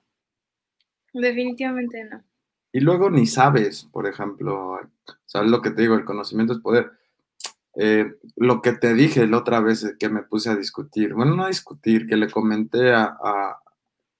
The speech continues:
Speaker 2: a una persona que estaba lavando los trastes que, que le puso como ochocientos mil kilos de jabón y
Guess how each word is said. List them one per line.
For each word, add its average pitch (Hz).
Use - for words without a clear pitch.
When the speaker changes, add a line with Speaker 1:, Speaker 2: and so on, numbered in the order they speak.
Speaker 2:
a -
una 117
persona 107
que 101
estaba 107
lavando 104
los 98
trastes 104
que, 98
que 101
le 107
puso 113
como 120
ochocientos 104
mil 110
kilos 120
de 107
jabón 104
y 98